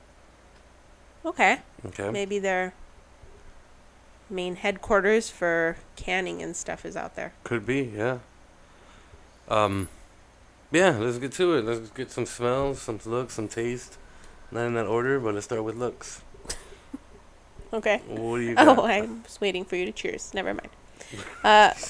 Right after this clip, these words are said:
Speaker 1: look, it's beautiful. I love this color. This is literally, the name does it justice. When it says Jeremiah Red, it is red.
Speaker 2: It's, like, dark
Speaker 1: Yeah.
Speaker 2: brown red.
Speaker 1: Yeah, it's like an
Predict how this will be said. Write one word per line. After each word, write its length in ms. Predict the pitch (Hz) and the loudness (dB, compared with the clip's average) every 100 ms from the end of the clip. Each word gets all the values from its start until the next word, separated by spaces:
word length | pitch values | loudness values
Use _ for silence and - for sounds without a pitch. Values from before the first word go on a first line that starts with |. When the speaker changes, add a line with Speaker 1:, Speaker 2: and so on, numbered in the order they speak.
| - | -8
Speaker 1:
look, 360 | 208 254 135 - - | 6 8 6 -2 2
it's 260 | 226 226 - - 190 190 - - - | 4 4 -6 -12 -12 -12 -14 -20 -10
beautiful. 800 | 190 185 190 247 277 220 202 170 | -8 -4 2 6 8 8 8 2
I 160 | - 175 | 4 4
love 460 | 185 185 185 185 180 - - | 6 6 6 4 0 -8 -8
this 220 | - - | -10 -6
color. 320 | - 147 78 - | -2 0 -2 -4
This 240 | 185 202 | -6 -4
is 480 | 196 190 185 - - - - - - - - - - - | -2 0 -2 -8 -14 -20 -20 -20 -20 -20 -20 -20 -12 6
literally, 640 | 220 247 247 240 240 226 - - - - - - | 8 8 6 4 2 -2 -8 -20 -20 -20 -20 -14
the 160 | 196 208 | 0 2
name 480 | 208 202 202 190 - - - - - - - 202 | 4 4 4 0 -6 -16 -20 -20 -20 -20 -14 -4
does 240 | 185 180 | -2 -2
it 80 | 180 | -4
justice. 420 | - - - - | -6 -6 -6 -8
When 140 | 185 175 | -6 -6
it 80 | 185 | -2
says 200 | 185 185 | -2 0
Jeremiah 420 | 180 180 175 175 | -2 0 2 4
Red, 240 | 190 180 - | 4 4 2
it 120 | 180 | 0
is 180 | 170 170 | 0 0
red. 280 | 95 - - - - - - | 0 0 -4 -16 -20 -20 -20
Speaker 2:
It's, 160 | 101 - | -16 -12
like, 140 | 95 95 - - - - - | -14 -14 -20 -20 -20 -20 -2
dark 180 | 107 104 104 | 0 0 -4
Speaker 1:
Yeah. 60 | 104 | -2
Speaker 2:
brown 520 | 101 98 101 98 95 | 0 2 0 -2 -2
red. 360 | 95 92 95 - - | -2 -2 -4 -12 -12
Speaker 1:
Yeah, 180 | - - - 196 - | -8 -8 -8 -18 -16
it's 120 | 226 | -10
like 120 | |
an 80 | 190 | -8